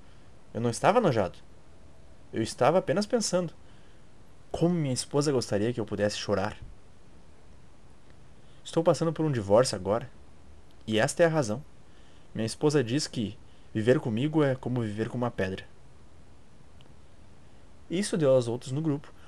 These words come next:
a oportunidade de se abrirem e começar a expressar sua dor. Porque podiam sentir que os seus parceiros queriam mais expressão emocional. Mas eles podiam ver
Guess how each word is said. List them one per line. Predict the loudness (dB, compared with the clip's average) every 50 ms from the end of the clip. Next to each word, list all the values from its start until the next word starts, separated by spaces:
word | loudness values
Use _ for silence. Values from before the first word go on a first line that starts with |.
| -18 -2 4
a | 6 6
oportunidade | 8 8 6 4 4 4 4 6 6 6 6 4
de | 0 -4 -6
se | 0 2 4
abrirem | 4 4 4 4 2 2 0 -2 -6 -10 -14 -16 -16 -12 -12
e | -6
começar | -2 -2 0 0 0 2 2 2 2
a | 2
expressar | 0 0 0 -2 -2 0 0 2 2 2
sua | 0 -2 -4 -2
dor. | 0 0 0 -2 -4 -8 -14 -18 -18 -18 -18 -18 -18 -18 -18 -18 -18 -18 -18 -18 -18 -18 -18 -18 -6 -4
Porque | -2 -2 0 6
podiam | 8 8 8 8 6 4
sentir | 2 2 2 0 0 0 0 0 -2 -2 -4 -10 -18 -18 -18 -18 -18 -18 -18 -18 -18 -18 -10
que | -8 -6
os | -4
seus | -2 -4 0
parceiros | 2 2 2 2 0 -2 -2 -2 -2 -4
queriam | -2 -2 0 0 0 0 2 2
mais | 2 2 2 2
expressão | 0 -2 -4 -4 -4 -4 -4 -4 -2 -2
emocional. | -2 -2 -4 -4 -4 -4 -4 -2 -4 -6 -8 -10 -14 -18 -18 -18 -18 -18 -18 -18 -18 -18 -18 -18 -18 -18 -18 -18 -4 0
Mas | 2 2
eles | 2 2 2
podiam | 2 2 4 4 4 4
ver | 4 6 6 4 4